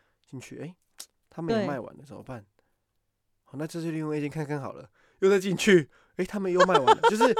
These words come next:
Speaker 1: 这两间明明就在对面而已，可是两边一直跑，一直确认说他们还有没有卖啤酒。<laughs> 昨天啤酒被扫光。
Speaker 2: 好瞎哦。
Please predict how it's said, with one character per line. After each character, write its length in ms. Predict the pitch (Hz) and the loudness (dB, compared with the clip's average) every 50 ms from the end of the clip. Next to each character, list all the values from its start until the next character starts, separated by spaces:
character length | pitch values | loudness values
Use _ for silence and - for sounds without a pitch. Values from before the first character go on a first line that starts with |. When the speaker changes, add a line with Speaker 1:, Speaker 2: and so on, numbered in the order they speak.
| 480 - - 427 | 0 -2 2 4
Speaker 1:
这 80 | 254 269 | 6 8
两 200 | 247 190 160 156 | 8 6 4 2
间 160 | 147 185 196 | 0 0 0
明 120 | 190 185 175 | 2 0 0
明 100 | 175 170 | 0 0
就 80 | 180 | 2
在 80 | 190 185 | 2 2
对 220 | 185 - 196 180 | 4 4 4 4
面 160 | 170 175 165 | 6 4 2
而 80 | 151 143 | 2 0
已， 20 | |
可 80 | 123 120 | -2 -2
是 60 | 165 | -2
两 180 | 180 160 135 117 | -2 -2 -2 -4
边 160 | 139 147 156 | -4 -4 -4
一 60 | 160 | -4
直 120 | 135 135 139 | -4 -6 -10
跑， 220 | 120 - 135 123 | -10 -8 -6 -6
一 40 | 147 | -6
直 120 | 135 147 | -6 -6
确 140 | 135 - 170 | -4 -2 0
认 180 | 165 160 156 139 | 0 0 0 0
说 160 | 139 147 147 | -2 -4 -4
他 180 | 147 131 160 | -4 -4 -4
们 160 | 156 147 143 131 | -4 -4 -4 -4
还 80 | 135 | -2
有 80 | 135 131 | -2 -2
没 140 | 120 127 123 | -2 -4 -6
有 80 | 117 | -6
卖 180 | 120 139 135 135 | -6 -6 -6 -6
啤 240 | - - 123 113 123 | -8 -10 -14 -14 -14
酒。 160 | - - 123 104 110 - - _ _ _ _ _ _ _ | -14 -12 -10 -10 -10 -10 -14 _ _ _ _ _ _ _
<laughs> 600 | _ _ _ _ _ _ _ - - - - - - | _ _ _ _ _ _ _ -20 -20 -20 -20 -14 -4
昨 160 | - 180 190 | 0 2 4
天 140 | 202 226 220 | 4 4 2
啤 180 | - - 175 | 0 -2 -2
酒 140 | 180 175 139 | 0 0 0
被 100 | 143 160 156 | 0 -2 -4
扫 220 | - - 113 107 | -4 -8 -12 -12
光。 320 | - - 123 117 107 117 - _ _ _ _ _ _ _ _ _ _ _ _ _ _ _ _ _ _ _ _ _ _ _ _ | -12 -12 -14 -14 -14 -16 -20 _ _ _ _ _ _ _ _ _ _ _ _ _ _ _ _ _ _ _ _ _ _ _ _
Speaker 2:
好 200 | _ - 240 226 | _ -12 -10 -10
瞎 380 | 202 - - - - - 285 285 | -12 -14 -18 -18 -12 -10 -8 -6
哦。 920 | 277 285 285 285 277 269 254 240 220 214 208 190 180 175 165 170 175 175 | -6 -6 -6 -6 -6 -6 -6 -8 -8 -8 -10 -10 -12 -14 -14 -16 -16 -18